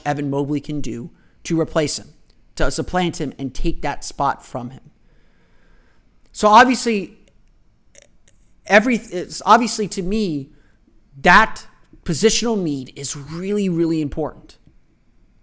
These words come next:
And I think that it's been undervalued by the Magic and something that they need to address in this draft one way or another. I did that with Moses Moody in the first mock draft, who I think can, you know, be a little bit better than people think,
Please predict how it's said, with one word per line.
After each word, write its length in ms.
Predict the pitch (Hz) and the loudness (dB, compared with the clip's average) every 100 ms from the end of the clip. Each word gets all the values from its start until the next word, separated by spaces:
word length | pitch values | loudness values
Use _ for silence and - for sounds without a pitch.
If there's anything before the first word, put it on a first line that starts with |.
| _ _ _ _ _ - _ _ - | _ _ _ _ _ -20 _ _ 0
And 100 | 165 | 2
I 60 | |
think 200 | 180 202 | 4 0
that 140 | 202 185 | 2 0
it's 260 | 180 - | -2 -6
been 180 | - 170 - | -6 -4 0
undervalued 640 | 185 226 196 160 151 139 | 2 2 0 -2 -2 -4
by 140 | 139 | -6
the 60 | 127 | -10
Magic 360 | 123 123 135 - | -14 -14 -14 -12
and 80 | - | -8
something 420 | - 165 180 170 | -6 -6 -6 -6
that 140 | 160 | -8
they 100 | 160 | -8
need 600 | 151 147 160 160 143 - - | -8 -6 -4 -4 -6 -12 -10
to 160 | 143 - | -10 -8
address 520 | 135 147 131 - - | -4 -2 -4 -10 -8
in 160 | 143 135 | -6 -6
this 140 | 131 | -6
draft 300 | - 131 135 | -8 -10 -10
one 160 | 143 135 | -8 -8
way 80 | 139 | -4
or 20 | |
another. 300 | 147 190 135 - _ _ - - - | -2 -2 -2 -14 _ _ -20 -20 -6
I 140 | 180 | -2
did 140 | 190 190 | 0 4
that 160 | 190 | 4
with 140 | 180 - | 4 2
Moses 340 | 180 175 - | 0 -2 -4
Moody 280 | 175 175 180 | -4 -4 -4
in 60 | |
the 60 | 160 | -4
first 240 | 165 185 190 | -4 -4 0
mock 220 | 202 196 | 0 2
draft, 360 | 220 226 - - _ _ - | 2 2 -2 -20 _ _ -4
who 80 | 165 | -2
I 60 | |
think 200 | 156 165 | 0 0
can, 460 | - - 196 202 - | 8 10 10 4 -4
you 100 | 165 | -6
know, 120 | 180 165 - 117 - | -6 -6 -10 -20 -4
be 140 | 220 208 | 2 4
a 80 | |
little 240 | 175 185 190 | 6 6 6
bit 140 | 190 | 4
better 180 | 180 185 | 2 2
than 140 | 180 | 0
people 240 | 165 180 175 | -6 -8 -4
think, 340 | 180 196 - | -2 -2 -6